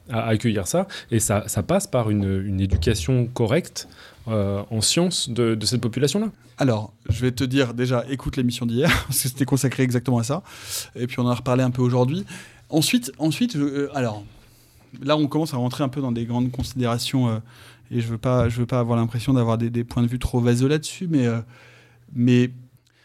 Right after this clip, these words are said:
Speaker 2: ce qui est, il y a, il y a, il y a, il y a, il y a, il y a des postulats, enfin, je vais dire, je vais dire des généralités là-dessus.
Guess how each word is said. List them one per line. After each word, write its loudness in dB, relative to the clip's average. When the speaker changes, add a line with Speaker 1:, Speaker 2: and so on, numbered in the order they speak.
Speaker 2:
ce -10
qui 6
est, 6
il -4
y 4
a, 4
il 0
y 4
a, 2
il 0
y 4
a, 4
il 2
y 2
a, 4
il -4
y 0
a, 0
il -4
y 4
a 4
des 2
postulats, 0
enfin, 2
je 0
vais -2
dire, 0
je -8
vais -4
dire -4
des -2
généralités -2
là-dessus. -2